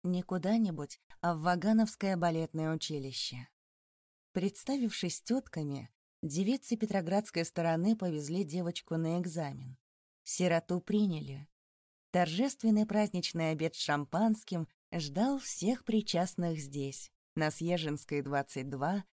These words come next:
в квартире Екатерины Душистой. Здесь же или рядом у Лидки Петроградской каждый год отмечались переходы Гюли из класса в класс.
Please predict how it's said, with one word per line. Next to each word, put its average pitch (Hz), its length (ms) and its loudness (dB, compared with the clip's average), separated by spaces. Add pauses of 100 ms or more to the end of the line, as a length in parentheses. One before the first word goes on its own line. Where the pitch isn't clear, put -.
в - 100 -20
квартире 226 560 2
Екатерины 156 720 0
Душистой. 135 800 -6 (640)
Здесь 214 480 2
же 160 140 -4
или 143 300 0
рядом 160 560 0 (220)
у 175 120 0
Лидки 214 340 0
Петроградской 180 800 0
каждый 165 440 0
год 165 240 0
отмечались 151 680 -2
переходы 151 580 0
Гюли 170 360 0
из 147 180 -2
класса 147 400 -2
в - 80 -10
класс. 156 500 -6